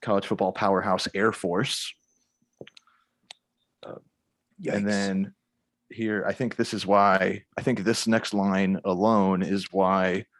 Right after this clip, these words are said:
Speaker 1: Central Florida is getting the Big twelve invite instead of Memphis. Memphis is only a four and a half point favorite against good old Arkansas State.
Speaker 2: And if you ever needed a better example as to why we are trying to get the hell out of the American Athletic Conference, my lord.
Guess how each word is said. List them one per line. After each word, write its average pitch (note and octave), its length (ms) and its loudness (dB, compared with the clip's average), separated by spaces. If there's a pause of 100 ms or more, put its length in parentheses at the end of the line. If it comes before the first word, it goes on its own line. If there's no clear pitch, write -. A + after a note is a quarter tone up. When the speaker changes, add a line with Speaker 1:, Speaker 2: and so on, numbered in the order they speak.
(360)
Speaker 1:
Central G#2+ 320 0
Florida G#2+ 480 0
is F2+ 100 -6
getting F#2+ 220 -2
the F#2+ 80 -2
Big F2+ 180 -4
twelve F#2+ 320 -2
invite F2+ 400 -2
instead G2 320 -4
of F#2 140 -2
Memphis. G2+ 640 -2 (340)
Memphis C#3+ 460 2
is A#2 100 2
only C3+ 360 2
a F2+ 120 0
four F3+ 400 -2
and F3 80 0
a C3 80 -2
half D3 360 -4
point D3 300 -6
favorite G2 460 -2
against F#2+ 420 -6
good A2 140 -8
old G#2+ 300 -6 (120)
Arkansas B2 960 -2
State. A2 600 -4 (2000)
Speaker 2:
And A2+ 140 -2
if A2 180 -6
you A2 120 -2
ever C#3+ 240 4
needed C3 340 2
a A#2 40 -2
better A#2+ 360 2
example G#2 640 -2
as G2 200 -8
to G#2+ 100 -8
why A2 320 2
we A2 240 0
are G#2+ 60 0
trying G#2 260 -8
to G2+ 60 -12
get G2+ 200 -10
the - 80 -8
hell A#3+ 360 4
out F#3+ 180 6
of F3 80 4
the D#3 120 4
American C#3 440 4
Athletic A#2+ 460 2
Conference, A2+ 520 -4
my C#3 180 0
lord. A2+ 460 0